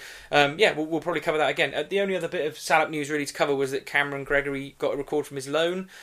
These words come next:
I think he was basically been at Chippenham for about three hours. Um, and then he got, yeah, he got recalled 'cause, uh, Arnold got injured on the Friday. So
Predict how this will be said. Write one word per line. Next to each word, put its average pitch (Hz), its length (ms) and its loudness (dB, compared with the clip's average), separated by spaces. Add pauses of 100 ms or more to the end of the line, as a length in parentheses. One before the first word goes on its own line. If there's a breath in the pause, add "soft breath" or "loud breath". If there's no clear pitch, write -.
(140 loud breath)
I 131 60 -8
think 165 200 -6
he 151 100 -4
was 139 100 -4
basically 147 380 0
been 147 120 2
at 135 100 -4
Chippenham 131 380 -2
for - 80 -6
about 131 240 0
three 143 180 -2
hours. 127 380 0 (320 loud breath)
Um, 131 480 2 (300)
and 143 140 0
then 139 100 2
he 139 80 -4
got, 143 380 6 (100)
yeah, 139 320 2
he 139 140 -8
got 143 120 0
recalled 143 360 0
'cause, - 260 0
uh, 135 180 6
Arnold 143 340 0
got - 100 -4
injured 131 220 -6
on 123 100 -2
the 123 40 -10
Friday. 131 380 2
So 127 300 2